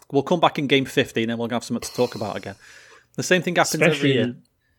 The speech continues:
Speaker 2: especially with an eighty-two game season again this year. Jeez Louise.
Speaker 1: Oh,
Speaker 2: Go back
Speaker 1: God,
Speaker 2: to it.
Speaker 1: yeah. Dude, just give me sixty games. Eighty-two's too many. Give me sixty. Sixty's just right, I think.
Speaker 2: What about a nice round, uh, yeah, yeah,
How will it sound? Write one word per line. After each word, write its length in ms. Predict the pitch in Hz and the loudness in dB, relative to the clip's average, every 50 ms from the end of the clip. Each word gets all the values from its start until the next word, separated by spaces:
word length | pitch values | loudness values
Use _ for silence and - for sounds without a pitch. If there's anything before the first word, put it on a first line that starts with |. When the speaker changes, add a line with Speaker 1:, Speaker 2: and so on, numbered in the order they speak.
| _ | _
Speaker 2:
especially 400 | - - - - 156 151 147 151 139 | -20 -10 -2 2 2 2 4 4 4
with 80 | 123 117 | 4 4
an 80 | 123 | 2
eighty-two 380 | 123 127 127 120 110 110 120 120 | 0 0 -2 -4 -2 0 0 0
game 220 | 113 123 117 117 | 2 2 0 0
season 400 | 110 - - 135 127 117 113 117 | 0 0 0 0 0 0 -2 -2
again 260 | 113 113 113 127 123 120 | -2 -2 0 0 -2 -2
this 220 | 117 113 - - | -2 -4 -6 -6
year. 160 | 135 127 117 | -4 -4 -4
Jeez 320 | 110 - 131 123 123 120 - | -4 -2 0 0 0 0 -2
Louise. 320 | 117 120 120 120 117 113 - | -4 -4 -2 -2 -2 0 2
Speaker 1:
Oh, 640 | 131 120 117 113 117 117 110 107 101 110 107 107 107 | 2 2 4 4 4 4 4 2 2 2 0 -2 -2
Speaker 2:
Go 60 | 120 | -2
back 60 | 120 | -2
Speaker 1:
God, 280 | 123 127 117 117 120 117 | 0 2 2 2 2 0
Speaker 2:
to 80 | - 143 | 0 0
it. 40 | |
Speaker 1:
yeah. 220 | 131 127 127 123 113 - _ _ _ _ _ _ _ _ _ _ _ _ - | 0 0 0 0 -2 -6 _ _ _ _ _ _ _ _ _ _ _ _ -2
Dude, 220 | - 165 165 156 - | 0 0 0 0 -2
just 120 | 165 - | -4 -2
give 120 | - 247 | 0 2
me 80 | 262 285 | 2 2
sixty 400 | - - 277 233 - - - 254 | 2 2 -2 -2 -2 0 0 0
games. 600 | - 139 127 135 147 151 151 143 127 - - - - | 4 4 4 6 6 4 4 2 0 -4 -6 -10 -6
Eighty-two's 520 | 185 220 233 233 - - 202 175 - - | -2 -2 -2 -2 0 0 0 0 0 -4
too 220 | - - 180 180 147 | 0 0 2 2 4
many. 300 | 131 127 135 143 131 117 | 4 4 4 4 2 0
Give 200 | 120 - 170 185 | 0 -2 0 0
me 60 | 208 | 0
sixty. 560 | - - - 190 190 - - - 143 117 - _ | 0 0 0 0 -2 -2 -2 -2 -2 -2 -2 _
Sixty's 400 | - - 190 - - - 202 156 | -8 -6 -6 -6 -2 -2 -2 -2
just 240 | - - 196 - - | 0 -2 -2 -2 0
right, 260 | 131 127 151 160 120 | 2 2 4 4 2
I 140 | 104 110 117 | 0 -2 -2
think. 340 | - - 98 98 - - - _ _ _ _ _ _ _ _ _ _ _ _ _ _ _ - | -4 -6 -10 -10 -12 -14 -20 _ _ _ _ _ _ _ _ _ _ _ _ _ _ _ -8
Speaker 2:
What 100 | 190 180 185 | 0 2 2
about 80 | 156 151 | 4 4
a 40 | 147 151 | 4 4
nice 180 | 147 143 143 - | 4 2 2 0
round, 840 | 131 131 131 131 123 120 123 123 120 120 120 117 120 113 - - - _ _ - - | 0 2 2 4 2 2 0 -2 -4 -6 -8 -8 -8 -8 -10 -12 -14 _ _ -12 -8
uh, 360 | 127 117 110 110 110 113 117 147 | -6 -4 -2 -2 -2 -2 -2 -2
yeah, 240 | 175 208 226 202 147 | 0 4 4 6 6
yeah, 260 | 160 175 151 117 | 6 6 4 2